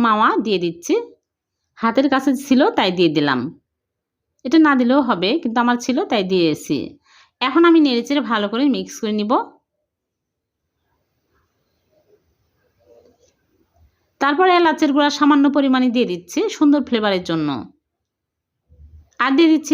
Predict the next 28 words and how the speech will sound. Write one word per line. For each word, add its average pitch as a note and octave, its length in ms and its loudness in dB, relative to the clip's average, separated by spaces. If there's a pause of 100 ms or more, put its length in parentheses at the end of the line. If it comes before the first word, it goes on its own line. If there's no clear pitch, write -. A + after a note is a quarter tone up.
(120)
নারিকেলের B3 440 0
গুঁড়া B3 300 2
হাফ G#3 240 -2
কাপ, D4+ 180 -2 (140)
নারিকেল D4 380 2
গুঁড়া C#4+ 160 0
দিলেও B3+ 340 2
হবে। E3 240 -2 (1600)
এখন C4+ 260 2
নেড়ে C4+ 280 2
চেড়ে C4+ 160 -2 (140)
ঘন A3 160 -2 (120)
করে F3 220 -2
নিব। C#3 140 -6 (960)
আর F3 200 2 (260)
চিনি D4 280 6
দিয়ে E4 160 2
দিচ্ছি D#4 300 -2 (640)
হাফ F#3 280 -6 (120)
কাপ। C#3+ 180 -2 (320)
চিনি D#4 220 6 (100)
কমিয়ে C4+ 360 2
বাড়িয়ে C4+ 220 0
অ্যাড C#4 180 -4
করতে F#3+ 260 -8
পারবেন। C#3 320 -4 (240)
চিনির D#4 320 4
পরিবর্তে D4 380 0